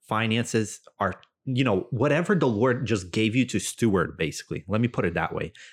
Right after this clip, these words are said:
just to sum it up. Everything the Lord gave you to steward, every resource, God-given resource, and it just in that category. But that principle of investing, the Lord just reminded me of this. Uh, the Lord, like,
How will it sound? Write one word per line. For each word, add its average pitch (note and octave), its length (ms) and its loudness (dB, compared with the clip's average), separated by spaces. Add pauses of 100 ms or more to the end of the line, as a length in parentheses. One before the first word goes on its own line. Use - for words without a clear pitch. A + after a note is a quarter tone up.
just A2+ 220 -2
to G#2 80 0
sum G2+ 200 -4
it F#2 60 -4
up. F2 220 -2
Everything B2 380 2
the G#2+ 60 4
Lord G#2 220 2
gave G2 160 -2
you F2 60 -4
to F#2+ 100 -6
steward, F2+ 460 -4
every A2 280 -2
resource, G2 520 -2
God-given G2 480 -4
resource, G2 400 -2 (340)
and G#2 200 -2
it G#2+ 120 0
just - 340 -4 (120)
in G#2 140 -2
that G2 320 -2
category. G2 380 -2 (300)
But A2 280 -4
that B2 360 -2
principle A#2+ 440 0
of G2 100 -2
investing, G2 640 -2
the G2 80 -2
Lord G2 160 2
just F#2+ 180 -4
reminded F#2+ 400 0
me F2+ 140 -2
of E2+ 100 -2
this. F2+ 220 0 (720)
Uh, G2+ 320 2 (180)
the A2 160 0
Lord, A2+ 320 2 (280)
like, G#2 340 0